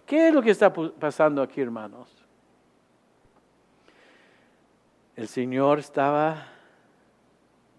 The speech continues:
primeramente dormido. Y, y, y me encanta cómo dice, "sobre una almohada".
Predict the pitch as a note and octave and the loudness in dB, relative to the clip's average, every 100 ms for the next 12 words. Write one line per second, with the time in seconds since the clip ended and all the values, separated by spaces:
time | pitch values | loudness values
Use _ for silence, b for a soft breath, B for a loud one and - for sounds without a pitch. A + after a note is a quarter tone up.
0 | _ _ _ A2+ B2 C#3 D3 C3 C3 D3+ | _ _ _ -10 -6 -4 -4 -6 -4 -4
1 | E3+ E3+ _ _ _ _ _ _ A2 G#2 | -4 -8 _ _ _ _ _ _ -18 -12
2 | A#2 C#3 D#3 D#3 C#3+ D3+ D3+ F3+ F3 F3 | -6 -4 -4 -4 -4 -4 -8 -6 -6 0
3 | F3+ F3+ F3+ F3+ G3+ G#3+ A3+ A3 G#3+ G3 | 0 2 2 4 4 4 2 2 4 4
4 | G#3 G#3 F#3+ B B B B B - - | 4 2 2 B B B B B -10 -4
5 | D#3 D3 E3 F3+ D#3 D3 F3+ A3+ F#3 F#2 | -2 -2 -4 -4 -6 -6 -8 -8 -10 -14